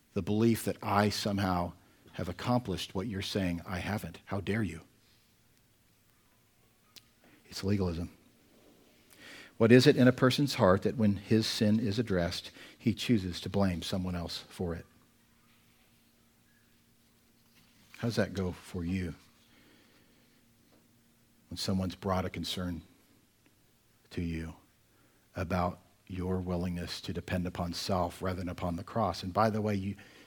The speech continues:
you do that, so do I, every time we sin. How do you respond to that? Do you respond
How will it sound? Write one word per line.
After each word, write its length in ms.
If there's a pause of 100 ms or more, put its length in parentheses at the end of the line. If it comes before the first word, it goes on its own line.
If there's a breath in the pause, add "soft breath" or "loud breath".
(100)
you 80
do 160
that, 240
so 160
do 140
I, 260
every 240
time 260
we 100
sin. 420 (960 soft breath)
How 100
do 80
you 100
respond 460
to 60
that? 240 (300 soft breath)
Do 100
you 100
respond 640